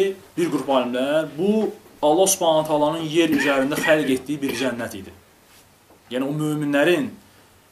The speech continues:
girəcəkləri o cənnət deyildir. Və digər qrup alimlər deyirlər ki, xeyr, bu elə həmin o cənnət idir. Cənnətdir. Hansı ki, möminlər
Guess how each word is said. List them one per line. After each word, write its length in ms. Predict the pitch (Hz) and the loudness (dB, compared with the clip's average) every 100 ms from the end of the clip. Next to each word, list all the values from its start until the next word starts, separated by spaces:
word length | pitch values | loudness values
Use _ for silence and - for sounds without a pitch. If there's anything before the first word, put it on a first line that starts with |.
| - - - _ | -20 -20 -20 _
girəcəkləri 720 | - 156 147 135 135 135 151 165 | -2 2 2 4 2 2 2 0
o 80 | |
cənnət 400 | 151 147 147 151 - | 0 0 0 -2 2
deyildir. 400 | 151 117 98 - - - - - - - - - - - - - - - - _ _ - - - - | 4 4 0 -12 -18 -20 -20 -20 -20 -20 -20 -20 -20 -20 -20 -20 -20 -20 -20 _ _ -20 -20 -20 -4
Və 140 | 139 160 165 - - - _ _ _ _ _ _ _ _ _ _ _ _ | 4 6 6 4 -4 -20 _ _ _ _ _ _ _ _ _ _ _ _
digər 320 | - 208 185 151 | -2 4 4 4
qrup 240 | 151 165 - - - - - | 2 0 -4 -20 -20 -20 0
alimlər 420 | 143 147 147 170 165 | 2 4 2 0 4
deyirlər 360 | 147 147 127 | 4 6 4
ki, 100 | 127 | 0
xeyr, 500 | 151 175 147 143 175 - - - _ | -2 2 4 4 2 -4 -20 -20 _
bu 140 | 139 170 | 2 4
elə 140 | 151 151 | 6 4
həmin 320 | 147 170 160 | 0 0 -2
o 100 | 147 | -2
cənnət 440 | 147 139 135 127 110 | 0 0 0 0 -2
idir. 180 | 101 - - - - | -12 -16 -18 -20 -10
Cənnətdir. 440 | 139 127 117 117 - | -6 -4 -6 -10 -12
Hansı 260 | 120 117 147 | -8 -6 -4
ki, 320 | 123 127 151 151 - - - | -2 -2 -2 -6 -18 -20 -10
möminlər 720 | 123 127 123 120 120 131 147 | -2 0 0 -2 0 0 -2